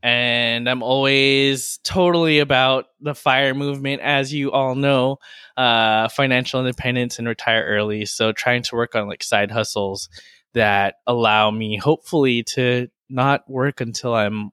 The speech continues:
old, and not that sixty-five is old, but, um, yeah, I wanna retire early and live, uh, a beautiful, beautiful life. And, yeah, I think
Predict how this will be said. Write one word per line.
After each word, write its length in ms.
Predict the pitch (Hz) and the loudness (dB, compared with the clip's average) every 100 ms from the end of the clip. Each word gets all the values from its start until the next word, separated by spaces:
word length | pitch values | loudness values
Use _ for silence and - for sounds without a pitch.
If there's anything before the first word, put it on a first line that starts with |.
| - | -6
old, 520 | 113 110 104 107 117 117 | -2 0 0 -4 -8 -12
and 200 | 107 104 - _ _ _ - | -12 -12 -16 _ _ _ -2
not 160 | 139 | 0
that 120 | 123 | 0
sixty-five 460 | - 131 131 127 117 | -2 -6 -2 0 0
is 80 | 113 | 2
old, 320 | 110 104 110 - | 2 2 -2 -2
but, 240 | 107 101 - - - - - - - | -2 -2 -6 -16 -16 -16 -18 -20 -8
um, 460 | 120 117 110 110 120 | -2 0 0 -4 0
yeah, 320 | 160 151 104 - | 2 2 0 -4
I 120 | 120 | -2
wanna 160 | 143 | 0
retire 340 | 147 - 147 123 | 0 0 2 2
early 240 | 135 135 | 2 2
and 120 | 117 123 | 0 0
live, 460 | 131 127 117 - - | -2 -2 -6 -12 -2
uh, 540 | 113 110 107 104 107 107 - _ - | 0 2 2 2 -2 -6 -20 _ -16
a 100 | 107 _ _ _ - | -16 _ _ _ -2
beautiful, 640 | 160 175 175 - 165 165 | 2 4 2 0 0 0
beautiful 520 | - 131 135 - 127 | -2 -4 -4 -6 -6
life. 540 | 110 98 95 - - - - | -4 -6 -8 -16 -20 -14 -8
And, 520 | 113 110 110 107 120 - - - _ _ | -4 -4 -6 -8 -12 -14 -20 -20 _ _
yeah, 180 | 131 139 | 0 2
I 140 | 117 | 0
think 580 | - 143 147 143 - - | 0 0 0 -2 -10 -18